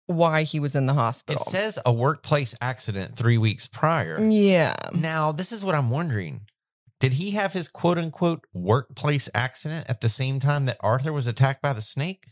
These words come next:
Speaker 2: Ride the snake.
Speaker 1: Ride the snake. That will never die. I don't know that we know that at this
Speaker 2: See,
Speaker 1: time.
Speaker 2: something's going down with this whole situation. I don't feel good about it.
Speaker 1: So here's the thing with Bode, and, and this was sort of blowing up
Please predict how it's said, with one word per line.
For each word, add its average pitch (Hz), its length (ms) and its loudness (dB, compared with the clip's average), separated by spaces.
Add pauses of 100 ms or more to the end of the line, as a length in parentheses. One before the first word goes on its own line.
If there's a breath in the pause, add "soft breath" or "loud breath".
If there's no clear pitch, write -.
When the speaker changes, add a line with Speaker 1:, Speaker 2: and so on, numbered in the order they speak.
(680)
Speaker 2:
Ride 90 440 0
the 82 100 -8
snake. 82 360 -2
Speaker 1:
Ride 220 500 6
the 151 60 -10
snake. - 760 -4 (120)
That - 160 2
will 160 100 4
never 175 680 4
die. 147 380 0 (1500 loud breath)
I 220 120 -2
don't 254 260 0
know 196 180 4
that 202 160 -2
we 240 120 -2
know 254 340 2
that 110 340 0 (760)
at 170 180 0
this 139 160 0
Speaker 2:
See, 175 280 -4
Speaker 1:
time. 143 340 -2
Speaker 2:
something's - 240 -6
going 82 340 -6
down 80 300 -2
with 78 140 -8
this - 240 -6
whole 82 240 -6
situation. 82 680 -8
I 78 60 -4
don't 78 200 -8
feel 80 220 -14
good 80 200 -10
about 80 280 -4
it. - 80 -12 (100)
Speaker 1:
So 269 180 0
here's 349 280 4
the 339 100 0
thing 277 220 0
with 226 180 0
Bode, 151 580 6
and, 202 200 6
and 226 180 6
this 254 160 0
was 311 120 -2
sort 294 180 2
of 190 80 0
blowing 175 420 6
up 165 220 0